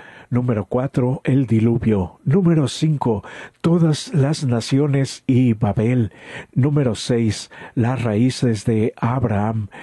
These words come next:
Número siete, el pacto con Abraham. Número ocho, la promesa. Número nueve, Jacob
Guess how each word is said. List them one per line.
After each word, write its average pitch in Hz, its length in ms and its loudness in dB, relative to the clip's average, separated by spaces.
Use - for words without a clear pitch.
Número 135 360 2
siete, 113 680 -2
el 113 200 2
pacto 120 500 -4
con 113 400 -2
Abraham. 104 680 -2
Número 131 400 2
ocho, 110 540 -2
la 117 240 0
promesa. 107 720 -2
Número 110 420 0
nueve, 127 560 0
Jacob 113 680 -2